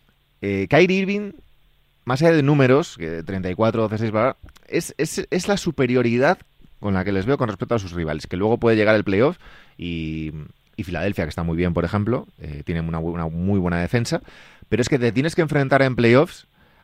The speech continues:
a tres jugadores sobre los que en teoría tendrías que hacer un dos por uno. Porque si no, eh, en el uno contra uno te van a reventar.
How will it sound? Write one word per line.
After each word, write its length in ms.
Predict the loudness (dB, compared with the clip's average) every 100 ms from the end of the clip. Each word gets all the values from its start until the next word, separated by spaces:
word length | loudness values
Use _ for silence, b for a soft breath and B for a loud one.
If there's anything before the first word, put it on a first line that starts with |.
| -2
a 120 | -2
tres 260 | 4 2 2
jugadores 680 | 0 4 6 6 4 0 -10 b b
sobre 280 | -4 2 4
los 140 | 2 2
que 80 |
en 120 | -2 0
teoría 280 | 2 2
tendrías 340 | 2 2 2 2
que 60 |
hacer 140 | 0 0
un 100 | 2
dos 120 | 0
por 160 | 2 2
uno. 200 | 2 -4 _ _ _ _ _ _ _ _ _ _ _ _ _ _ _ _
Porque 220 | -12 -10 -8
si 140 | -6
no, 200 | 0 2
eh, 420 | 2 -2 -6 -12 -12
en 160 | -8
el 140 | -4 0
uno 180 | 2
contra 320 | 4 2 6 6
uno 220 | 6 4
te 80 | 4
van 140 | 4
a 60 | 0
reventar. 400 | -2 -4 -10